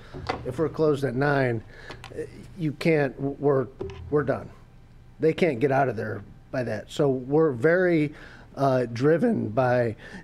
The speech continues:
not only athletics, but also, you know, theater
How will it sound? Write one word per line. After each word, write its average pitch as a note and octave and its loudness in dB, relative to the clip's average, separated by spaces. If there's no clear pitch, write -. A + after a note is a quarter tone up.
not E3 2
only E3+ 2
athletics, C3+ 0
but C3 0
also, C3 2
you D3+ 2
know, A#2+ 2
theater C3 0